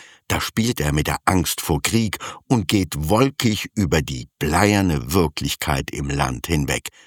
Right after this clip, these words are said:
Was Merz zu Migration sagt, ist so beliebig und wohlfeil und dauert weniger als eine Minute.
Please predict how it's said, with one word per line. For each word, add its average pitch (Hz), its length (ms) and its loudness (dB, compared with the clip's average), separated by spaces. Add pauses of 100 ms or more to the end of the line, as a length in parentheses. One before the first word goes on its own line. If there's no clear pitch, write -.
(340)
Was 85 260 0
Merz 92 540 0 (100)
zu 90 220 0
Migration 78 1040 0
sagt, 92 340 4 (380)
ist - 220 0
so 156 160 4
beliebig 123 640 0
und 80 340 2
wohlfeil 98 720 4 (400)
und 123 200 2
dauert 73 380 2
weniger 69 520 0
als - 180 -8
eine 71 200 0
Minute. 71 500 -4